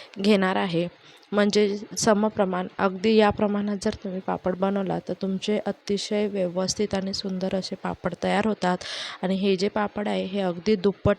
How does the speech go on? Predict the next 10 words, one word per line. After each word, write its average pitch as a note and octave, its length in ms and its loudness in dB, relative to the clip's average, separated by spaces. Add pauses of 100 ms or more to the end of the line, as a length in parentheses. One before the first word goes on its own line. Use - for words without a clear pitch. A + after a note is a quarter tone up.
(160)
फुलले F#3+ 480 2
जातात, E3+ 320 -2 (500)
पापडाच्याही F#3+ 760 2 (160)
दुप्पट G3+ 400 2 (100)
फुलतात. E3 360 0 (420)
इथे G#3+ 260 0
मी G#3 200 0 (100)
साबुदाणामध्ये G3 1300 0
किंवा F#3+ 300 0 (720)
आलू G3 200 4